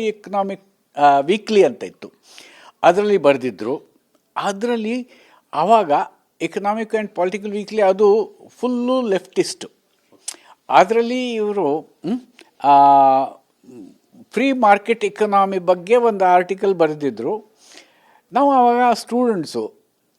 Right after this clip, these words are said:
ಅದಕ್ಕೆ ನಾವು ಜಾಸ್ತಿ ಬೆಲೆ ಕೊಡ್ತಿರ್ಲಿಲ್ಲ. ಯಾಕಂದರೆ ಈ ದೇಶದಲ್ಲಿ ಫ್ರೀ ಮಾರ್ಕೆಟ್ ಎಕಾನಮಿ ಬರ್ತ-, ಬರಲ್ಲ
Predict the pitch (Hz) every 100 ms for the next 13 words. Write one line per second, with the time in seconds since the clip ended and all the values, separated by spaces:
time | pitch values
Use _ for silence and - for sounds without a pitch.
0 | _ _ _ - 208 240 254 254 226 214
1 | 208 196 202 208 196 196 185 170 165 165
2 | 160 180 175 196 180 175 240 220 220 185
3 | 202 190 165 127 - - - 254 226 190
4 | 202 185 180 165 170 214 139 123 _ -
5 | - 131 151 185 185 160